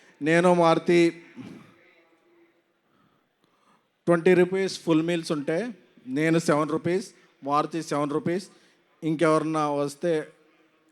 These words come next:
సిక్స్ రూపీస్ ఇస్తే మనం ఒక ఫుల్ మీల్స్ చేద్దామని ఫిల్మ్ నగర్లో ఫీల్ అయ్యేవాళ్ళం. ఆ స్టేజ్ నుంచి బి-, బిగిన్ అయ్యి,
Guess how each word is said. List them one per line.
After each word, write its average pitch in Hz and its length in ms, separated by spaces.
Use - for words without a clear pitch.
సిక్స్ 165 300
రూపీస్ 156 320
ఇస్తే - 160
మనం 156 200
ఒక 139 80
ఫుల్ 156 140
మీల్స్ 170 380
చేద్దామని 156 320
ఫిల్మ్ 147 320
నగర్లో 135 840
ఫీల్ 175 180
అయ్యేవాళ్ళం. 117 460
ఆ 139 180
స్టేజ్ 165 500
నుంచి 180 260
బి-, 139 400
బిగిన్ 151 300
అయ్యి, 196 360